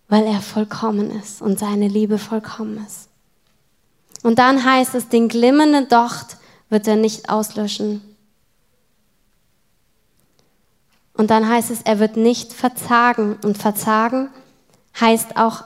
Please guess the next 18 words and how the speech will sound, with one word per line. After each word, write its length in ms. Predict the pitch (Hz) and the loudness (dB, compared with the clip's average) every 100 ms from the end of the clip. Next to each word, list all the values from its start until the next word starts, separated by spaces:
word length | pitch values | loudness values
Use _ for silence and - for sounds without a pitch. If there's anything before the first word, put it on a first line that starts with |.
| - | 2
ausdruckslos 1160 | 226 262 262 - 247 233 - 233 226 226 226 | 4 4 2 -2 -2 -2 -6 0 2 2 0
oder 280 | 202 208 208 | -2 2 2
lichtlos 960 | 208 214 220 - - - 208 202 208 202 | 2 0 -2 -8 -14 -4 -2 -2 -6 -8
werden. 400 | 196 196 202 190 - _ _ _ _ _ _ _ _ _ _ _ _ _ _ _ _ _ _ _ _ _ _ _ _ | -8 -8 -12 -14 -20 _ _ _ _ _ _ _ _ _ _ _ _ _ _ _ _ _ _ _ _ _ _ _ _
Hier 280 | - 247 262 | 0 4 4
habt 180 | 254 254 | 4 2
ihr 80 | |
den, 340 | 233 226 220 220 - _ - | 4 4 2 -2 -16 _ 2
den 180 | 214 | 4
glimmenden 560 | 208 220 247 285 269 247 | 4 4 6 6 4 4
Dort. 400 | 214 240 277 - - _ _ _ _ _ _ _ _ _ _ _ _ _ _ _ _ _ _ | 4 4 0 -8 -20 _ _ _ _ _ _ _ _ _ _ _ _ _ _ _ _ _ _
Keine 300 | - 233 240 | -2 2 2
Flamme 460 | 233 - 220 240 262 | 2 0 2 2 2
mehr, 320 | 254 262 254 - | 0 0 -2 0
nur 180 | 220 233 | 2 2
noch 200 | 226 220 | 0 -2
ein 140 | 220 | -4
Glühen. 480 | 220 220 240 240 | -2 0 0 0